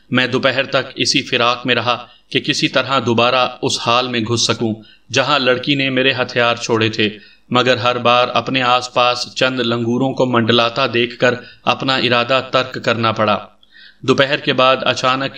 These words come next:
इस अहाते में सन्नाटा फैल गया। शायद सारे लंगूर कहीं निकल गए थे।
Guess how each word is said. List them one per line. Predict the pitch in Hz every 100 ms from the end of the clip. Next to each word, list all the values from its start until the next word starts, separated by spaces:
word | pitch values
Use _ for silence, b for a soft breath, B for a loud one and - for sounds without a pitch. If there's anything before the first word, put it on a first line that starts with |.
| -
इस | 131 -
अहाते | 123 123 123 143
में | 131 120
सन्नाटा | - 123 117 117 127
फैल | 120 113 110
गया। | 110 107 104 B B B
शायद | - 135 135 135
सारे | - 139 135
लंगूर | 135 123 120 131 127
कहीं | 131 143
निकल | 131 117 143
गए | 120 110
थे। | 110 107